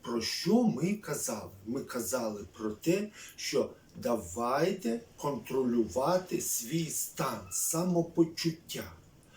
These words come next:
Тобто, як ми себе почуваємо. Розумієте? І потім поступово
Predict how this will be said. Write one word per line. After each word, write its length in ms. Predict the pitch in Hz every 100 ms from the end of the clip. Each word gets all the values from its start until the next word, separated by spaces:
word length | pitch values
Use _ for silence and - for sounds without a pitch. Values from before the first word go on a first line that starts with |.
| - - -
Тобто, 460 | - 165 - - 107 - - - - -
як 440 | 139 135 175 240 - - -
ми 380 | 123 139 156 113
себе 760 | - - 123 113 104 156 208 220 - - - -
почуваємо. 840 | 131 123 - 117 120 101 95 - - - - - - - - - -
Розумієте? 720 | 107 - 120 170 180 - - - - - - - - -
І 100 | 220
потім 680 | 214 - 190 160 120 117 107
поступово 1080 | - - - - - - 180 220 247 170